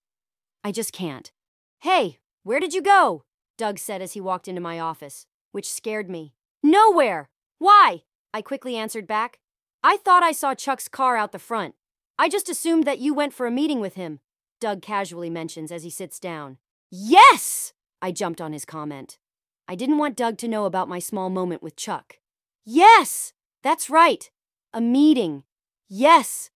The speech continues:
a meeting. And that is all," I said quite frankly. Doug tilts his head at me,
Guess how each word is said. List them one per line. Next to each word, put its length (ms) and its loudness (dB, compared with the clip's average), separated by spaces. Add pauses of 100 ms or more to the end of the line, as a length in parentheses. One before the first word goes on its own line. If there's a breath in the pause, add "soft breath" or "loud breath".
(200)
a 80 -8
meeting. 680 -2 (600)
And 140 -6
that 180 0
is 140 -4
all," 460 2 (260)
I 80 -12
said 260 -12
quite 240 -12
frankly. 540 -14 (600)
Doug 240 -2
tilts 280 -8
his 160 -10
head 180 -6
at 120 -6
me, 280 -14